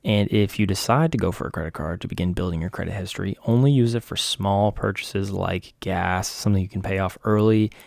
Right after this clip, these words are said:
and in the full amount every month. Credit cards are for a purpose, not a purchase. The purpose of building your credit, not buying a new T V. And never, ever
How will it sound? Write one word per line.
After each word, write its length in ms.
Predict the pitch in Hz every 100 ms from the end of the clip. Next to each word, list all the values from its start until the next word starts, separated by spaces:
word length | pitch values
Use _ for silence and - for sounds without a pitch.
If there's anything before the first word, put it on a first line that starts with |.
| -
and 100 | 107
in 120 | 95
the 40 | 92
full 300 | - 107 107
amount 420 | 104 95 95 98 -
every 260 | 98 95
month. 320 | 95 - - - _ _ _ _
Credit 180 | - 101
cards 240 | 107 98
are 40 | 101
for 160 | -
a 80 | -
purpose, 540 | - 113 104 120 - 147
not 280 | 95 98 117
a 20 |
purchase. 600 | - 104 - 104 - - - - -
The 80 | -
purpose 320 | - 107 117
of 100 | -
building 240 | - 90 110
your 80 | 120
credit, 400 | - 104 101 -
not 220 | 98 90 90
buying 240 | 90 90
a 20 |
new 160 | 90 87
T 180 | - 101
V. 180 | 117 - _ _ _ _ _ _ _ -
And 400 | 98 90 90 90 _ _
never, 500 | - 95 92 120 - -
ever 500 | 104 101 95 95